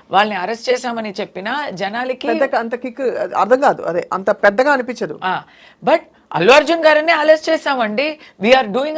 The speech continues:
Speaker 1: our duty అని చెప్తే జనాలకి కూడా ఆ, ఆ ఆవేశం తగ్గుతుంది.
Speaker 2: అర్థమైంది.
Speaker 1: But, but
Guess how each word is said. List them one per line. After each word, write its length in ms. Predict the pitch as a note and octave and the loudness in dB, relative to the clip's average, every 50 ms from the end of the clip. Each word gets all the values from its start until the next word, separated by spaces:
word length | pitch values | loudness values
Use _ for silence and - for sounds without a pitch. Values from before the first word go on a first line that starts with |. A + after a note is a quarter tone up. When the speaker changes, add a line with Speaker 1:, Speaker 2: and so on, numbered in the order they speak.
| D#4+ | -6
Speaker 1:
our 160 | D4+ A#3+ G3 A3+ | -6 -6 -6 -8
duty 220 | A#3+ C4 C4 D4 | -8 -8 -6 -6
అని 140 | C#4+ C4 B3 | -6 -6 -8
చెప్తే 640 | G#3 A3 G3+ - - _ - G#3 G#3+ A3+ A3+ A3 - _ _ _ - - _ _ _ - | -8 -10 -10 -10 -10 _ -8 -6 -4 -4 -6 -6 -10 _ _ _ -20 -20 _ _ _ -6
జనాలకి 600 | D#3+ G3 A3 A#3 C#4 D#4+ E4+ E4+ - - D4+ C4 | 0 0 0 2 0 -2 -2 -2 -4 -4 -8 -8
కూడా 460 | - - G#3+ G3+ G#3+ A3+ B3+ C#4 - - - _ _ _ _ _ _ _ _ _ _ _ _ - | -8 -8 -4 -2 0 0 0 -2 -4 -8 -12 _ _ _ _ _ _ _ _ _ _ _ _ 0
ఆ, 120 | A3 A#3 A#3+ A#3 A3+ A3+ A3 G#3+ G#3 G3+ G3+ G3 F#3+ F#3 - _ _ G#3 | 2 4 4 4 4 2 2 0 0 0 0 0 -2 -4 -6 _ _ 0
ఆ 40 | G#3+ | 2
ఆవేశం 600 | G#3+ F#3+ D#3 F#3 G#3 A3+ A#3+ A#3+ A3 G#3+ G#3 E3+ | 2 2 0 0 0 0 0 -2 -4 -6 -8 -10
తగ్గుతుంది. 460 | E3+ D#3 D3 D3 - D3+ C3+ F#3+ - _ _ _ _ _ _ _ _ _ _ _ _ _ _ _ _ _ _ _ _ _ _ _ _ _ _ _ _ _ _ _ _ - - | -10 -10 -10 -12 -14 -16 -16 -18 -20 _ _ _ _ _ _ _ _ _ _ _ _ _ _ _ _ _ _ _ _ _ _ _ _ _ _ _ _ _ _ _ _ -8 -6
Speaker 2:
అర్థమైంది. 460 | G3+ A3 D4 D#4 D4 A3+ E3+ D3+ C#3 G3 | 0 2 2 4 4 2 -2 -4 -6 -2
Speaker 1:
But, 560 | E3 D3 C#4+ F4 F4+ - - - - - G#3+ A3 G#3 F3 D#3 - - F3+ | 2 6 6 6 4 2 -4 -10 -6 -4 -2 -2 -2 -4 -8 -8 -6 0
but 340 | F3+ C#4 E4 E4 A3+ F#3 | 2 2 4 2 0 -2